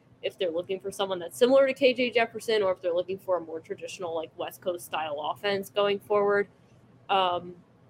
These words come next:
I'm kinda interested to see what direction he takes it, especially as the S E C expands and now you have a, a, all these,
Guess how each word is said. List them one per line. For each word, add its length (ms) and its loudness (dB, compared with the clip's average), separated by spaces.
I'm 80 0
kinda 260 6
interested 420 4
to 80 -2
see 180 0
what 180 2
direction 440 0
he 120 0
takes 320 4
it, 160 6
especially 460 0
as 100 -4
the 140 -6
S 180 -6
E 40 -18
C 180 -2
expands 600 -2
and 80 -10
now 120 -4
you 120 0
have 220 0
a, 240 -6
a, 120 -2
all 120 8
these, 240 6